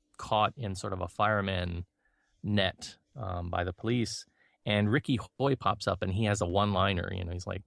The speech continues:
saying something, "See, I, I needed to be here 'cause I saved the day," or something. And his scene is, is sum-, summarily cut out,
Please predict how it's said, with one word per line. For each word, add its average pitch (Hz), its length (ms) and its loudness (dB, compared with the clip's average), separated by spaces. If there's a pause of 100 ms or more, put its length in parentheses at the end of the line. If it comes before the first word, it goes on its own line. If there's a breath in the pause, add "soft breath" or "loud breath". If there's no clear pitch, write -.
saying 92 260 -4
something, 98 300 -6
"See, 151 220 2
I, 120 340 2
I 110 120 0
needed 117 260 0
to 101 80 -6
be 98 140 0
here 92 200 -2
'cause 98 200 -8
I 95 140 -2
saved 95 260 -4
the - 80 -2
day," 92 160 -2
or - 80 -4
something. 90 320 -8 (340 soft breath)
And 110 160 4
his 131 180 8
scene 101 280 4
is, 87 240 -2
is 107 180 -2 (160)
sum-, 113 300 2
summarily 107 480 4
cut - 320 -2
out, 87 400 -2